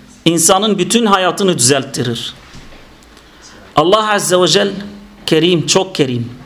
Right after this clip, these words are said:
Bir insan Allah'a iz-, itaat edince ona sevap yazar. Bir günah yaparsa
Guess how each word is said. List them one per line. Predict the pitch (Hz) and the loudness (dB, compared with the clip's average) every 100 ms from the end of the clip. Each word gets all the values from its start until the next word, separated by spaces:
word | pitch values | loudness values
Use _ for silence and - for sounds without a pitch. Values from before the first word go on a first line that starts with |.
| - - - - - - - - - - - 147 | -20 -20 -20 -20 -20 -20 -20 -20 -20 -20 -10 -2
Bir | 214 | 0
insan | 247 240 220 220 | 2 0 2 2
Allah'a | 208 208 214 202 | 2 2 0 -2
iz-, | 180 180 - - 214 | -4 -8 -8 -8 -2
itaat | 165 170 240 233 233 | 0 2 2 2 0
edince | 202 208 202 196 | -2 0 2 2
ona | 180 175 | 2 2
sevap | 170 160 165 147 | 2 4 2 2
yazar. | 131 123 120 120 - - - - - - _ - - _ _ - _ _ _ - _ - - - | 0 2 0 -2 -12 -20 -20 -20 -20 -20 _ -20 -20 _ _ -20 _ _ _ -20 _ -20 -20 -6
Bir | 151 226 | 0 0
günah | 185 220 220 190 | 0 0 2 2
yaparsa | 180 196 190 180 185 175 | 2 2 2 2 2 2